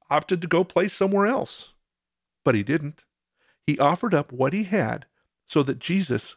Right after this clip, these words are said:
could do something amazing. Mariah shared her similar story of the personal songs that ministered to her in her time of sadness and depression.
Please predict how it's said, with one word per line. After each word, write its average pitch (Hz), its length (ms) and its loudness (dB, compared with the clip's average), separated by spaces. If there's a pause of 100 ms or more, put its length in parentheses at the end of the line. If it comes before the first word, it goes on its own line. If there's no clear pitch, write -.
could 117 160 -6
do 123 140 0
something 117 400 -4
amazing. 113 500 -6 (1200)
Mariah 180 400 4
shared 147 320 2
her - 120 2
similar 180 400 0
story - 400 -4 (280)
of 151 140 2
the 143 100 2
personal 196 520 0
songs 131 560 -2
that - 160 -2
ministered 127 500 -2
to - 100 -4
her 202 440 0 (280)
in 127 120 -2
her 131 100 0
time 131 320 -2
of 107 100 -4
sadness 131 480 0
and 117 60 -14
depression. - 560 -4